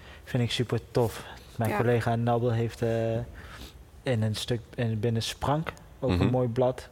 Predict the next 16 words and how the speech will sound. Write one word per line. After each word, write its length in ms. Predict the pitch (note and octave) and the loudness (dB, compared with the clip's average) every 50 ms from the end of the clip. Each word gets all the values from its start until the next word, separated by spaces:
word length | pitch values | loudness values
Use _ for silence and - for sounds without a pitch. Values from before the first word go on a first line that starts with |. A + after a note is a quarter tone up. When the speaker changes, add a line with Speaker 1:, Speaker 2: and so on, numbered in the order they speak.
| - - | -12 -4
Speaker 1:
Jongerenwerk 540 | - A#2+ A#2+ B2 A#2+ A#2+ A2+ A#2 A#2 A2+ | 0 2 2 4 4 2 2 2 2 2
met 160 | A2 A2+ A2+ A2 | 2 0 -2 0
Lef. 420 | - - A2 A2+ G#2+ G2+ - - - - - - - - - - - | 0 0 2 2 2 2 -2 -8 -16 -18 -18 -18 -18 -18 -20 -16 -8
Hij 140 | - A#2 A2+ | -4 -2 -2
heeft 160 | A2 - - | 0 0 0
daar 200 | A#2 A2 A2 A2 | 0 2 2 2
een, 160 | A2 G#2+ A2 | 0 0 0
eh, 120 | A2 A2 | 0 0
mooi 220 | G#2+ G#2+ A2+ A2 A2 | 0 0 0 0 -2
stuk 280 | - - - A2+ - | -2 -2 -2 -4 -2
over 200 | - A2 A2 G#2+ | -2 -4 -4 -6
geschreven. 380 | - - - - A#2 A2+ A2+ A2 | -6 -8 -4 -4 -2 -2 -2 -2
Dus 140 | - A2+ A2 | -4 -4 -2
dat 180 | A2+ A2+ - | -2 -2 -2
je 80 | - A2+ G2+ | -2 -4 -2
lef, 420 | A2+ A2+ A2+ - A#2 - - - | 0 2 2 2 2 0 -6 -18